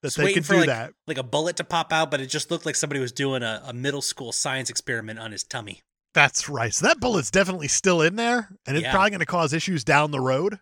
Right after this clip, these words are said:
Speaker 2: Yeah, but he's immortal until he leaves.
Speaker 1: That's <laughs> also true.
Speaker 2: And then it's gonna be like, "Oh, I think there's a bullet in there." <laughs> And then Elsa decides that she wants to leave with the Grail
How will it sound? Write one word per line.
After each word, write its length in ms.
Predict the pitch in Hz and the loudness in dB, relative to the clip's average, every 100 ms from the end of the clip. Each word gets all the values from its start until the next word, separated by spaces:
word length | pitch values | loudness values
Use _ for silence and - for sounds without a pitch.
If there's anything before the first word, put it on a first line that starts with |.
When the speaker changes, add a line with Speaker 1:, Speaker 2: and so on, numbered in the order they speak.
| - | -4
Speaker 2:
Yeah, 120 | 160 | -4
but 100 | 139 | -2
he's 140 | 135 | -4
immortal 640 | 131 131 123 131 120 90 _ - | -4 -4 -2 0 -2 -6 _ -10
until 320 | 139 135 143 | -8 -4 -2
he 80 | 127 | -2
leaves. 480 | 113 98 92 - - _ _ _ - | -4 -8 -10 -12 -12 _ _ _ 2
Speaker 1:
That's 360 | 196 131 - 180 | 2 4 2 0
<laughs> 0 | |
also 380 | 147 - - 240 | 0 0 4 4
true. 380 | - - 151 113 - 240 | 4 -2 0 -2 -6 -6
Speaker 2:
And 140 | 131 | -2
then 80 | 160 | -2
it's 100 | 143 | -2
gonna 100 | 156 | -4
be 40 | 139 | -6
like, 160 | 143 - | -6 -6
"Oh, 280 | 254 233 190 | -2 2 2
I 60 | |
think 140 | - 202 | 2 0
there's 120 | 165 | -2
a 80 | 127 | -2
bullet 320 | 175 185 147 | -2 -2 -2
in 80 | 120 | -4
there." 240 | 131 147 - | -4 -4 -6
<laughs> 40 | - _ _ _ _ _ _ - | -14 _ _ _ _ _ _ -4
And 100 | 220 | 2
then 100 | 277 | 2
Elsa 300 | 196 185 - | 4 4 2
decides 440 | 143 131 139 123 127 | -4 -2 -2 -2 -4
that 100 | - | -4
she 300 | - 233 233 | -2 -2 -4
wants 320 | 165 147 135 | -4 -6 -6
to 100 | 160 | -8
leave 320 | 113 120 117 | -6 -6 -8
with 240 | 101 113 101 | -10 -10 -10
the 60 | |
Grail 420 | 110 98 87 92 | -10 -6 -6 -8